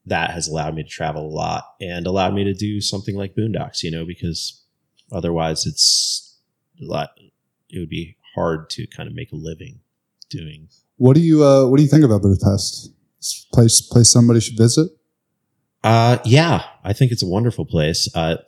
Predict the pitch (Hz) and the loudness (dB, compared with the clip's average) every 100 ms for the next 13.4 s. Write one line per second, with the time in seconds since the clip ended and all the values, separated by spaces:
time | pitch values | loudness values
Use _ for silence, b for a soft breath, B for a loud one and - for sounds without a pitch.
0 | 85 85 - 87 - 90 80 80 - b | -4 -4 -4 -6 -4 -4 -4 -6 -10 b
1 | b b b b b b b _ _ _ | b b b b b b b _ _ _
2 | - 82 78 - - - 85 85 - - | -8 -4 -4 -8 -20 -14 -8 -8 -6 -4
3 | 82 80 78 - - 82 76 73 69 - | -4 -4 -6 -10 -10 -6 -6 -8 -12 -18
4 | - _ _ _ 110 98 87 80 - 92 | -20 _ _ _ -10 -4 -2 -2 -4 -4
5 | 95 - 73 73 73 76 76 76 76 76 | -4 -4 -6 -6 -8 -8 -6 -6 -6 -6
6 | 80 - 73 76 82 78 76 - 76 76 | -8 -6 -6 -4 -4 -2 -4 -8 -14 -14
7 | _ _ - 78 76 76 _ _ _ - | _ _ -10 -10 -10 -14 _ _ _ -18
8 | 82 - - _ _ _ _ 87 78 - | -16 -16 -20 _ _ _ _ -6 -4 -6
9 | 156 160 _ _ _ _ _ _ _ _ | -10 -12 _ _ _ _ _ _ _ _
10 | _ - 82 76 76 - - 76 76 76 | _ -6 -6 -6 -12 -16 -14 -10 -8 -8
11 | 76 76 76 _ _ _ - 76 - 76 | -8 -10 -14 _ _ _ -14 -10 -10 -12
12 | 73 78 _ - - - - 78 - 76 | -18 -20 _ -6 -4 -4 -6 -6 -6 -10
13 | - - 85 - | -8 -4 -4 -4